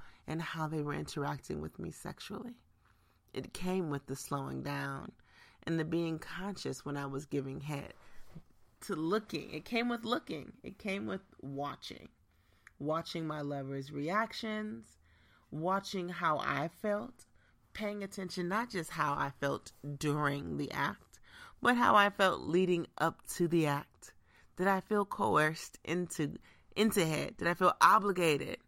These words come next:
Was I doing it because it was in some strange sixty-nine configuration where I felt like I had to give head back 'cause now the dick was in my face or the pussy was in my face and I was getting head, so I should give some back,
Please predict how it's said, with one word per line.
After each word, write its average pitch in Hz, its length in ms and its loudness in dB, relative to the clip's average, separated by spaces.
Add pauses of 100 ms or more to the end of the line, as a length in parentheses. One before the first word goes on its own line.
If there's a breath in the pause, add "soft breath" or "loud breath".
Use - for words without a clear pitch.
(560 soft breath)
Was 196 180 6
I 202 120 6
doing 208 360 6
it 202 160 0
because 185 540 0
it 185 100 6
was 175 220 2
in 185 120 2
some 175 260 0
strange 175 600 -2
sixty-nine 160 880 2
configuration 156 1120 -2 (380 loud breath)
where 190 160 6
I 185 60 2
felt 190 180 0
like 208 160 -2
I 247 160 0
had - 540 -4
to 240 120 -4
give 185 300 2
head 190 320 -2
back 120 500 -2 (360 loud breath)
'cause 202 240 -6
now 196 260 0
the 208 120 -4
dick 190 280 -6
was 190 180 -4
in 185 100 -2
my 170 200 -2
face 185 420 -4
or 196 80 -4
the - 140 -10
pussy 208 400 -6
was 165 220 -2
in 147 80 -2
my 143 180 -6
face 160 400 -8 (340 loud breath)
and 165 220 -2
I 175 240 4
was 180 220 4
getting 147 320 -2
head, 143 340 -2
so - 140 -4
I 156 160 0
should 180 440 -4
give 139 200 -4
some 143 300 -4
back, 175 340 -2